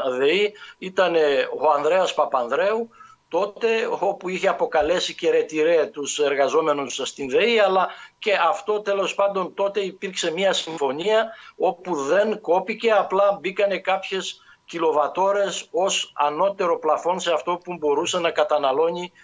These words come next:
ο κάθε εργαζόμενος ή συνταξιούχος και να έχει την, α,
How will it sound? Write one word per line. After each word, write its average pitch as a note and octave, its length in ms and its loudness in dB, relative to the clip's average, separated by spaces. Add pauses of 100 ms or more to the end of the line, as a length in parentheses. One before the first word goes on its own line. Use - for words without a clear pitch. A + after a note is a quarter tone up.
(300)
ο C#3 840 2
κάθε E3 380 0
εργαζόμενος C#3+ 920 -2
ή F3 80 -10
συνταξιούχος E3+ 760 -4
και F3+ 240 -2 (260)
να D3+ 160 2
έχει E3+ 260 0
την, D#3+ 300 -2
α, D#3 40 2